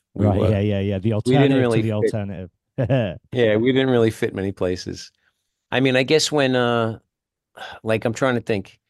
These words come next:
Speaker 1: The ba-, they used to be right before like, I, I suppose right at the time that I showed up, there was, there were these matinee shows that would happen at C B G B's.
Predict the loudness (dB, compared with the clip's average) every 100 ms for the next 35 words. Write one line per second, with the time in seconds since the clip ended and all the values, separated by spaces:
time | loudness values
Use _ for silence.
0 | _ _ _ _ -4 -2 -4 -4 0 2
1 | 0 -2 -2 0 0 -2 -8 -16 _ _
2 | _ _ _ _ _ _ _ _ -4 0
3 | 0 0 -8 -8 -4 2 4 4 0 -6
4 | -20 _ _ _ _ -16 -10 -6 -4 -2
5 | -2 0 0 2 2 0 -2 -4 -4 -4
6 | -2 -4 -4 -6 -4 -6 -10 _ -4 -4
7 | -6 -14 _ -20 -20 _ 0 0 0 0
8 | -2 -2 -2 -2 -2 -2 -2 -2 -6 -8
9 | -6 -6 -6 -8 -8 -6 -6 -4 -4 -4
10 | -8 -10 -14